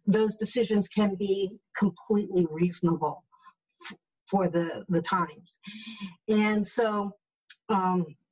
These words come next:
there is this, um, coined phrase called second victim syndrome,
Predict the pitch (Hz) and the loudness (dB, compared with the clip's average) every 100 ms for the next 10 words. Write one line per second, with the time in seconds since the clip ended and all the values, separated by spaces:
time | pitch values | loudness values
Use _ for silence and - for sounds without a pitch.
0 | _ _ _ _ _ - - 175 202 208 | _ _ _ _ _ -20 -12 -2 0 0
1 | 214 214 202 190 175 - - 208 175 175 | -2 -2 0 0 -4 -12 -8 -4 2 4
2 | 175 165 - - - 165 160 147 147 147 | 2 0 -8 -20 -4 -2 0 -2 -2 -6
3 | - _ _ _ _ _ _ _ _ _ | -12 _ _ _ _ _ _ _ _ _
4 | _ _ - - 220 208 185 - 180 156 | _ _ -16 -2 0 0 -2 -2 -2 -2
5 | - - 180 175 - 185 190 170 180 - | -10 -6 -4 -2 -2 -2 -2 -2 -2 -4
6 | 151 139 165 151 156 - 160 | -6 -4 -6 -6 -8 -12 -14